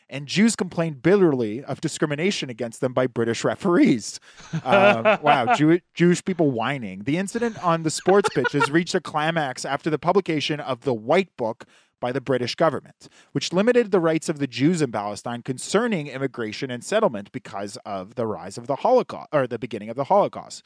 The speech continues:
Speaker 1: This document, which was published in October nineteen thirty, aroused animosity on the part of the Jewish spectators against the English teams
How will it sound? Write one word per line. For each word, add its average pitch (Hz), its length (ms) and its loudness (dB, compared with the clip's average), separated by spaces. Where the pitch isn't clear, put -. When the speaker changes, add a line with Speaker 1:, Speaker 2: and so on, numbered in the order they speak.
Speaker 1:
This 247 220 0
document, 131 440 2
which - 160 -8
was 123 60 -16
published 143 360 -2
in 131 100 -12
October 120 380 -2
nineteen 107 280 -8
thirty, 214 300 2
aroused 139 380 0
animosity 135 580 0
on 110 120 -4
the 104 40 -8
part 110 200 0
of 104 80 -4
the 104 80 -2
Jewish 104 260 -4
spectators 117 560 -6
against 139 480 -8
the 143 120 -4
English 113 420 -8
teams 117 480 -4